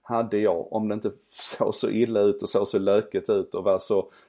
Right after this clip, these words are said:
så nördigt, i vilka situationer hade jag haft nytta av att ha en, en allestädes närvarande dator som jag kunde interagera med utan att behöva använda händerna. Och som kanske också jag hade kunnat interagera med, eh, passivt så att säga,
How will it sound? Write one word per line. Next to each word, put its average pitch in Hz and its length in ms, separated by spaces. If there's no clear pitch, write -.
så - 180
nördigt, 98 500
i 135 160
vilka 113 340
situationer 98 720
hade 107 240
jag 113 100
haft 98 280
nytta 107 400
av 92 180
att 90 120
ha 95 240
en, 90 160
en - 140
allestädes 104 680
närvarande 92 680
dator 92 400
som 90 140
jag 85 140
kunde 90 200
interagera 90 720
med 87 180
utan 92 320
att 87 80
behöva 87 340
använda 90 420
händerna. 92 520
Och 101 120
som 98 160
kanske 104 420
också 95 460
jag 101 100
hade 98 160
kunnat 92 340
interagera 92 840
med, 87 340
eh, 90 240
passivt 90 560
så 92 100
att 82 140
säga, 87 240